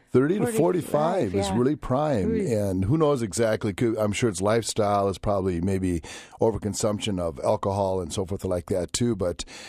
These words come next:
Speaker 1: yeah, they're, they're the kind of the prime candidates. It's the most common inflammatory arthritis amongst males too. You know,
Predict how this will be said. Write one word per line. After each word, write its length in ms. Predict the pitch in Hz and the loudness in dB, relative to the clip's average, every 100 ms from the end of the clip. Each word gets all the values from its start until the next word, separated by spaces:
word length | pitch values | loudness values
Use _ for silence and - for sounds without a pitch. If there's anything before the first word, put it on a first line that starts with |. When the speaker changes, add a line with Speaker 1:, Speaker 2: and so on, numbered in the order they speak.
| - - | -12 0
Speaker 1:
yeah, 220 | 123 120 | 2 2
they're, 100 | 120 | 0
they're 240 | 123 165 | 0 0
the 160 | 147 127 | -2 -2
kind 160 | 131 123 | -2 -2
of 40 | |
the 80 | 107 | -2
prime 420 | 131 123 120 110 | -2 0 0 -2
candidates. 720 | 92 123 120 113 120 120 117 | -4 -4 -2 -2 -2 -2 -2
It's 140 | 98 - | -6 -4
the 60 | |
most 400 | 104 110 113 - | -2 0 0 -4
common 340 | - 117 113 104 | -2 0 0 -2
inflammatory 640 | 85 104 107 113 - 101 | -2 -2 0 -2 -2 -2
arthritis 540 | 98 92 104 101 101 - | -2 -2 -2 -2 -2 -4
amongst 560 | 98 101 101 - - | -4 -4 -4 -6 -4
males 500 | 107 101 104 104 - | -2 2 2 0 -2
too. 460 | - 156 143 98 92 | -2 0 0 -2 -6
You 140 | - 101 | -4 0
know, 240 | 95 | 0